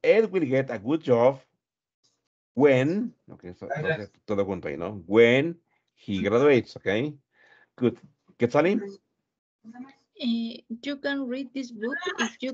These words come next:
Speaker 3: keep it clean.
Speaker 1: Very good. Bella likes Megan because they have similar interests, okay?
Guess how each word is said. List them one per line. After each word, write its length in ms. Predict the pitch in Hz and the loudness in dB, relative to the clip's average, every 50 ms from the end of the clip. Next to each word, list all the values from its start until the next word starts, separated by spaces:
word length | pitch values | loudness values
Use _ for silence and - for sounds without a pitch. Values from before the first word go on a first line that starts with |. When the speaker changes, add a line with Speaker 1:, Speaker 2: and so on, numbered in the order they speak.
| - | -8
Speaker 3:
keep 180 | - - 254 240 - | -10 -10 -10 -8 -8
it 180 | 254 240 - _ | -10 -10 -12 _
clean. 340 | - 254 247 247 240 240 233 - _ _ _ _ _ _ _ _ _ - | -8 -6 -4 -2 -2 -4 -4 -8 _ _ _ _ _ _ _ _ _ -6
Speaker 1:
Very 140 | 92 90 80 | -4 -4 -4
good. 180 | - - - - - 170 180 185 - _ _ _ _ _ _ _ _ - | -6 -12 -16 -20 -18 -16 -16 -16 -16 _ _ _ _ _ _ _ _ 4
Bella 220 | 151 202 220 202 | 4 6 6 6
likes 320 | 185 160 147 143 135 135 | 6 6 4 4 2 -2
Megan 580 | 120 117 117 104 92 82 76 92 107 131 139 - _ _ _ _ _ _ _ _ _ _ _ _ _ _ _ - - - - - - 330 | -2 0 0 2 2 0 -2 -2 -4 -6 -8 -10 _ _ _ _ _ _ _ _ _ _ _ _ _ _ _ -20 -20 -16 -12 -10 -4 0
because 560 | 339 180 202 180 - - 107 104 113 110 - - 107 | 0 0 0 2 4 6 6 6 6 4 -2 -6 -2
they 160 | 110 117 127 | 0 0 0
have 280 | 127 - 110 113 110 - | 0 0 -2 -2 -2 -2
similar 400 | - 107 120 120 120 123 123 - | 0 2 2 4 4 4 2 0
interests, 540 | - 196 208 - - 98 - - - - - | -2 -6 -4 -2 -2 -4 -4 -4 -8 -16 -20
okay? 340 | - - 85 85 98 117 143 | -16 -12 -8 -6 -6 -6 -8